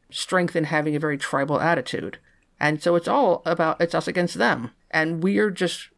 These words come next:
reverting to that mentality again. Civilization e-, is equal to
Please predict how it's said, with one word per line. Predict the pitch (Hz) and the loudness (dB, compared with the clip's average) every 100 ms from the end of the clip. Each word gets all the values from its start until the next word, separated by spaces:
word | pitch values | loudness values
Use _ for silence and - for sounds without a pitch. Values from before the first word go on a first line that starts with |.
| - | -2
reverting | 175 151 180 196 170 156 | -2 2 2 4 2 2
to | - | 0
that | 156 151 156 147 | 0 2 0 2
mentality | 156 151 - 202 208 147 127 | 0 0 0 2 2 0 -2
again. | 113 113 113 - - | -2 -2 -4 -8 -12
Civilization | - 226 233 202 151 160 196 131 123 127 _ _ - | -2 -2 0 0 0 0 -2 -2 -2 -4 _ _ -2
e-, | 160 160 - | -2 -2 -6
is | - 160 156 - | 0 0 0 0
equal | 170 165 170 | 0 2 0
to | - 170 147 143 147 | 2 2 2 2 -2